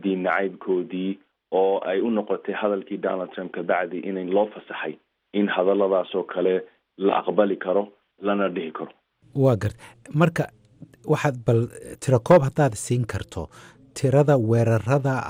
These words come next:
Speaker 2: ama falalka dhici jiray ka hor hadalka Donald Trump iyo hadda sida ay u korodhay, haddii aad qiyaas ka haysaan ama cabir aad ka bixin karto.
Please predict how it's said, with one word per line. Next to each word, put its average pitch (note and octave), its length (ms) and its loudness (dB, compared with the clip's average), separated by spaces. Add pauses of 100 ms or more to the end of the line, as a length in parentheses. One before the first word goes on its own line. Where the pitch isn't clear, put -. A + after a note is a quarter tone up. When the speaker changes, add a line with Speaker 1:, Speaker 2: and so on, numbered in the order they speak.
Speaker 2:
ama F#2+ 200 -2
falalka C3 480 0
dhici B2 320 2
jiray G2+ 360 -4
ka E3 140 2
hor A2+ 300 0
hadalka A2+ 340 0
Donald B2 480 2
Trump D3 380 2 (480)
iyo A#2+ 240 2
hadda A#2 480 2 (340)
sida E3 300 2
ay B2 100 0
u C#3 180 4
korodhay, G2 400 0
haddii G2+ 260 0
aad B2 180 0
qiyaas B2 320 2
ka C3 120 -2
haysaan A2 500 0
ama G2 200 -2
cabir A2+ 280 0
aad G2 120 -2
ka A2+ 120 -4
bixin F#2+ 220 -6
karto. - 260 -12